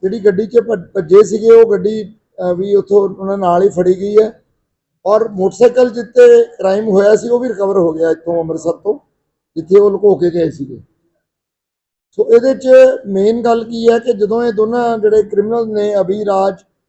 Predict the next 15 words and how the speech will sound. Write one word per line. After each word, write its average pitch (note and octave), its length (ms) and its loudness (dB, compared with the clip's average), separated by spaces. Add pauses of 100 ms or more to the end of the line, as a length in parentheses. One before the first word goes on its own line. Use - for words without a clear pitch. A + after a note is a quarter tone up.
(300)
ਏਲੀਅਸ F#3+ 340 2 (100)
ਅਭੀ F3+ 320 -2 (600)
ਤੇ F#3 120 -2
ਰਾਹੁਲ F3+ 500 2 (640)
ਕੁਮਾਰ F#3 280 -2
ਏਲੀਅਸ G3 380 2
ਮੋਟਾ, F#3 600 -2 (240)
ਇਹ F#3+ 100 0
ਵੀ G#3+ 160 -6
ਦੋਨੋਂ G3 280 -4
ਅੰਮ੍ਰਿਤਸਰ F#3+ 380 -2
ਦੇ G3+ 160 4
ਰਹਿਣ F#3+ 240 -2
ਵਾਲੇ F3+ 220 -2
ਨੇ, G3+ 180 -8